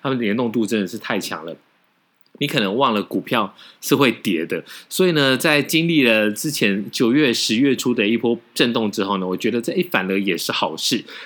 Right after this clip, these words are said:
所以从美股，然后准备要这个美国联准会要缩减这个购债规模之后呢，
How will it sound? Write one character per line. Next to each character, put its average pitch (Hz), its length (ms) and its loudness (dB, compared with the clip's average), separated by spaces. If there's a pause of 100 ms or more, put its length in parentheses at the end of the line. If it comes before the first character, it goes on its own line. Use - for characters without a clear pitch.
所 - 200 2
以 160 120 4
从 139 260 -2
美 139 220 2
股， 131 360 0
然 98 140 -2
后 131 220 0
准 113 220 -4
备 120 80 0
要 131 280 0 (220)
这 147 100 -2
个 139 80 0
美 107 160 2
国 104 180 0
联 117 160 2
准 110 160 -2
会 120 140 0
要 120 280 2 (300)
缩 - 400 0
减 120 240 2
这 120 80 2
个 110 80 4
购 131 220 2
债 127 160 2
规 151 240 0
模 120 240 2
之 123 180 -4
后 117 220 0
呢， 95 240 -2